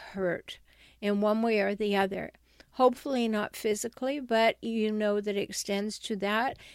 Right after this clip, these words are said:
It extends to sexual behavior because people don't have empathy. And so this whole study of empathy becomes extremely important.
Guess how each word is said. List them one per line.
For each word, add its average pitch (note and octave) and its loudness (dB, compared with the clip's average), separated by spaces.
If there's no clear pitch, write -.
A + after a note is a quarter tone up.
It G3+ -2
extends G#3+ -2
to A3+ -6
sexual G3+ -2
behavior G#3+ -2
because A#3 4
people A3 -2
don't G3 -2
have G3 0
empathy. C4+ 0
And A#3 4
so C4+ 0
this C#4+ 0
whole D#4 2
study B3 -2
of G#3+ -4
empathy G#3+ -4
becomes A#3+ 0
extremely A#3+ -2
important. G3+ -6